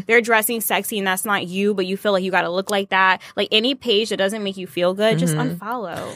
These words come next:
Speaker 2: Yeah, like, me and Brittany have a whole nother account. Like, we have other accounts where we post exactly what we wanna post without
Speaker 1: Mm-hmm.
Speaker 2: the pressure of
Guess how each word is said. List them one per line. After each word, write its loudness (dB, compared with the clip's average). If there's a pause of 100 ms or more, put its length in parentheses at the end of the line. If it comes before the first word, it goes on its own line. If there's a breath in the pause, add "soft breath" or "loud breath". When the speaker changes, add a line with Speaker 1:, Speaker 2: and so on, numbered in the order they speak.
(100)
Speaker 2:
Yeah, 6
like, 0
me 2
and -2
Brittany 4
have 2
a 2
whole 4
nother -2
account. -2
Like, 0
we 0
have 2
other 4
accounts 0 (300 loud breath)
where 4 (100)
we -4 (180)
post -2 (100)
exactly 0
what -4
we -2
wanna -2
post -4 (340 soft breath)
without 4
Speaker 1:
Mm-hmm. -16
Speaker 2:
the -6
pressure -2
of -4